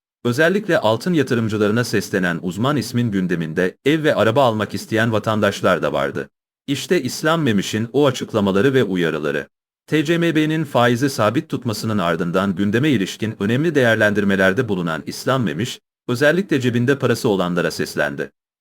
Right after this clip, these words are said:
Cebinde parası olup da ev ya da araba almak için fırsat kollayanlara doğrudan görüşlerini bildiren İslam Memiş,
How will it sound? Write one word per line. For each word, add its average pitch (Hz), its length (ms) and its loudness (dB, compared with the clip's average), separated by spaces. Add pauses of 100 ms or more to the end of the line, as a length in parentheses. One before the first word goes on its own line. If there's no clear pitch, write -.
(100)
Cebinde 185 380 2
parası 147 360 0
olup 98 260 0
da 104 240 2
ev 156 160 2
ya 156 140 0
da 127 120 4
araba 110 280 2
almak 101 300 0
için 110 240 -4
fırsat 107 420 -4
kollayanlara 110 680 0
doğrudan 123 440 2
görüşlerini 101 560 0
bildiren 82 400 -2
İslam 117 340 -2
Memiş, 85 380 -4